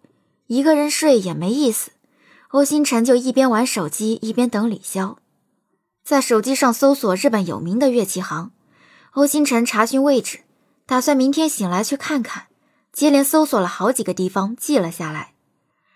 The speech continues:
李潇已经写完手里的一个章节，回头一看，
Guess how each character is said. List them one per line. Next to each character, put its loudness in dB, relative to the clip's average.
李 2
潇 4
已 2
经 0
写 -2
完 2
手 0
里 4
的 0
一 0
个 -2
章 -2
节， -8
回 2
头 2
一 4
看， -6